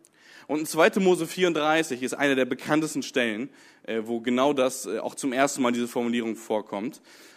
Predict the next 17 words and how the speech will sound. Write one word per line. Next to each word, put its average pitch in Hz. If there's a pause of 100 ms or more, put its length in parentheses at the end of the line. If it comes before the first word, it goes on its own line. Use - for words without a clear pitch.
Und 131
der 135
Herr 160
ging 160
vor 135
Moses 165
Angesicht 135
vorüber 123 (720)
und 127
er 113
rief, 127 (520)
"Jahwe, 170
Jahwe, 143
Gott, - (480)
barmherzig 131
und 156
gnädig, 120